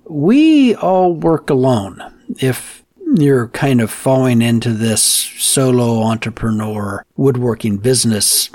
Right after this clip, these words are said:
profile, we don't have employees. So there's probably long hours that you're not talking to anyone. And you sand. Maybe you sand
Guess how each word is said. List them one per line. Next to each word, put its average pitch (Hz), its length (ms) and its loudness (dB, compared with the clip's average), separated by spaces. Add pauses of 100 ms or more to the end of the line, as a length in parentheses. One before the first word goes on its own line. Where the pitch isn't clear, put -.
(140)
profile, - 840 -2 (120)
we 170 280 2
don't 156 200 2
have 139 200 2
employees. 120 840 0 (420)
So 117 1200 -2
there's 123 760 -4 (240)
probably 127 520 0
long 123 340 2
hours 123 640 -2
that 117 140 -4 (140)
you're 120 180 -2
not 131 280 -2
talking 120 440 -2
to 98 80 -10
anyone. 95 500 -14 (200)
And 165 680 0
you 143 480 2 (220)
sand. 95 760 -4 (460)
Maybe 117 280 0
you 127 260 0
sand 120 580 0